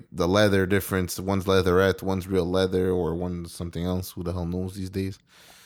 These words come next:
So obviously you are getting what you pay for, but I chose McLaren for this one, so I'm happy I finally won one.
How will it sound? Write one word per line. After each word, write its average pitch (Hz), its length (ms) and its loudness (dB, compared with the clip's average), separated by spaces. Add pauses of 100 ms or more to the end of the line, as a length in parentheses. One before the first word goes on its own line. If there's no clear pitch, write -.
(760)
So - 300 0
obviously 120 440 2
you 95 200 0
are 101 140 2
getting 87 300 0
what 85 140 -2
you 92 60 -2
pay 123 220 4
for, - 200 -2
but 95 380 0 (320)
I 92 120 2
chose 87 220 -2
McLaren 87 440 -2
for 87 100 -2
this 90 160 0
one, 87 80 -2
so 80 120 -2
I'm 80 80 -2
happy 82 260 0
I 76 40 0
finally 80 320 0
won 80 280 0
one. 73 200 -4